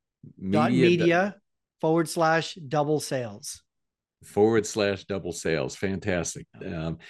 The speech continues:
Speaker 1: well, and I, I definitely am gonna pick up a copy of your, uh, of your book, Double Sales. Is that, uh, available on Amazon? And
Speaker 2: Yes, yeah, it is. Uh, Amazon, Audible, Double Sales, Zero Salespeople.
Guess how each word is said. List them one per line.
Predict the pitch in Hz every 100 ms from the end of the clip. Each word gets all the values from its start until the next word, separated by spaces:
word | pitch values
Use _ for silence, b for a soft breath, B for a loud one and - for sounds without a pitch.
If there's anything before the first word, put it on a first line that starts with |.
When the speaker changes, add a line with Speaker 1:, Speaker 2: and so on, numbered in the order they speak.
| B -
Speaker 1:
well, | 117 120
and | 113
I, | 107 -
I | 110
definitely | 95 123 - 117 101
am |
gonna | 98 87
pick | 87 104
up | 98 95
a |
copy | - 98 92 95
of | 87 90
your, | 90 87
uh, | 87 85
of | 101
your | 82 82
book, | 101 98
Double | 101 95 87
Sales. | - 104 98 87
Is | 90
that, | 110 - 107
uh, | 104 92
available | 104 113 104 104
on | 98 92
Amazon? | 101 113 101 110 113 117
And | 95 87 _ _ _ _ -
Speaker 2:
Yes, | 160 - -
yeah, | 170 151 - -
it | 156
is. | 147 123 156
Uh, | 156 190
Amazon, | 175 175 165 175 165 165
Audible, | 165 156 165 165 160
Double | 139 170 180
Sales, | 175 175 170 160
Zero | 139 160 165
Salespeople. | - 160 160 - 160 160 160